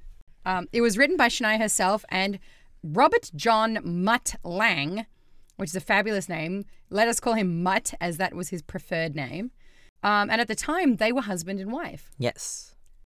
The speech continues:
Speaker 2: I rem-, I remember her being married to an older person, and, uh, when they broke up, it being a, I think that's part of the reason why there was this, there's this big gap between, uh, her career.
Speaker 1: Very possible.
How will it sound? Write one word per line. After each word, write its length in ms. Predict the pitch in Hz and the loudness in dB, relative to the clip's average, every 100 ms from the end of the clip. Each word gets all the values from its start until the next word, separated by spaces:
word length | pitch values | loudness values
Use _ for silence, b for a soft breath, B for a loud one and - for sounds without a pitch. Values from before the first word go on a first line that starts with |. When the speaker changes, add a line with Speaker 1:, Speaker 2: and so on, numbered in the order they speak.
| - | -10
Speaker 2:
I 80 | 101 | -6
rem-, 260 | 131 135 - | -2 -4 0
I 80 | 127 | 2
remember 520 | 160 156 123 113 104 | 2 0 2 2 2
her 440 | 107 101 98 98 _ - | 0 0 0 -4 _ -14
being 360 | 113 98 98 98 _ _ _ | -8 -6 -6 -10 _ _ _
married 460 | 98 107 123 120 110 | -6 2 4 4 2
to 100 | 117 | 0
an 100 | 104 | 0
older 320 | - 117 135 | 0 0 0
person, 560 | 131 113 107 - 104 101 - | -2 0 0 -2 -4 -6 -6
and, 380 | 101 101 101 | -6 -6 -4
uh, 180 | 98 95 | -4 -4
when 140 | 98 98 | -4 -6
they 100 | 92 | -4
broke 320 | 95 95 - | -4 -4 -4
up, 200 | 90 - - | -4 -4 -10
it 100 | - | -10
being 280 | - 87 95 | -8 -8 -6
a, 200 | 90 85 - | -6 -6 -6
I 120 | 95 | -6
think 200 | - 123 | -2 0
that's 220 | 147 - - | 0 -2 -18
part 280 | - 107 104 | -4 0 0
of 60 | 98 | 0
the 80 | 90 | -2
reason 360 | 95 92 90 | -2 -4 -6
why 260 | 90 90 87 | -6 -6 -6
there 220 | 80 87 | -6 -6
was 180 | 87 98 | -6 -8
this, 220 | 92 - - | -10 -10 -8
there's 200 | 95 92 | -8 -6
this 160 | 90 | -8
big 300 | - 90 - | -6 -8 -6
gap 320 | 87 85 - - - | -6 -4 -6 -12 -12
between, 520 | - - 87 85 85 | -12 -8 -6 -6 -6
uh, 220 | 85 85 - _ | -8 -10 -12 _
her 120 | - 104 | -6 -6
career. 520 | - 90 92 85 - _ - | -4 -2 -2 -4 -8 _ 0
Speaker 1:
Very 200 | 220 220 | 2 2
possible. 580 | 190 196 - 175 139 | 2 0 0 -4 -6